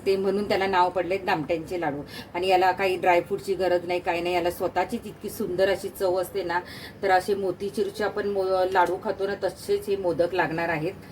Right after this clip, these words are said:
मोतीचूर सारखेच. तर यात हे छान आहे आपले, मी एक एक सगळ्या अशा पुऱ्या छान अशा तांबूस लालसर रंगावर आपण करून घ्यायच्या, त्यांना जाळायचं वगैरे नाहीये. छान सुंदर अशा मस्त ग-, सोनेरी रंगावर आपल्याला त्या तळून घ्यायच्या आहेत खरपूस.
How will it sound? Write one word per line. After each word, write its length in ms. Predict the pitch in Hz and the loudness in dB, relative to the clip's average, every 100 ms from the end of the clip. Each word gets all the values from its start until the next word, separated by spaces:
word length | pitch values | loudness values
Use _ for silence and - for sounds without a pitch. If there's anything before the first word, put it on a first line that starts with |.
| - - | -18 -6
मोतीचूर 500 | 180 175 202 - 196 | -2 -2 -2 -2 -2
सारखेच. 460 | 196 185 - - 143 - - - - - - - - - - - | 2 0 0 -4 -6 -8 -14 -16 -20 -18 -20 -20 -20 -18 -18 -6
तर 40 | 208 | 0
यात 220 | 214 208 | 2 2
हे 80 | 208 208 | -2 -2
छान 140 | 208 | -2
आहे 100 | 208 | -2
आपले, 280 | 202 202 208 214 - - 196 | -4 2 0 0 -10 -12 2
मी 80 | |
एक 220 | 208 196 214 | 4 4 2
एक 120 | 202 | 2
सगळ्या 280 | 240 196 208 | 0 2 2
अशा 160 | 214 | 0
पुऱ्या 360 | 214 208 196 202 | 0 2 2 2
छान 280 | 214 208 202 | -2 -2 -2
अशा 160 | 196 | -4
तांबूस 440 | - 214 175 175 202 | -2 0 0 -4 -4
लालसर 400 | 208 175 160 208 | 0 0 0 -2
रंगावर 420 | 202 185 190 196 | -2 0 2 2
आपण 200 | 208 208 | 0 -2
करून 300 | 196 196 175 | -2 0 0
घ्यायच्या, 340 | 196 208 175 202 | 0 -4 -2 -4
त्यांना 240 | 202 185 | -2 -4
जाळायचं 560 | 180 190 165 180 185 190 | 0 2 4 2 0 -2
वगैरे 280 | 175 190 190 | 0 -2 -2
नाहीये. 380 | 185 180 180 202 - - - - | -2 -2 -4 -6 -12 -18 -18 -8
छान 220 | 214 202 | -2 0
सुंदर 480 | 202 226 190 196 220 | -2 -4 -4 -2 0
अशा 200 | 208 214 | 0 -2
मस्त 420 | 202 170 - - | -6 -8 -12 -4
ग-, 300 | 220 202 202 | -2 2 0
सोनेरी 500 | 196 226 196 202 202 | 2 0 0 2 4
रंगावर 340 | 202 180 185 196 | 4 2 0 0
आपल्याला 340 | 185 185 190 | 0 0 -2
त्या 140 | 185 190 202 | -2 -4 0
तळून 240 | 160 180 | -2 0
घ्यायच्या 340 | 196 185 196 | -2 -2 -2
आहेत 160 | 175 180 185 - - - | -4 -4 -10 -16 -16 2
खरपूस. 400 | 208 180 370 403 | 4 4 2 -2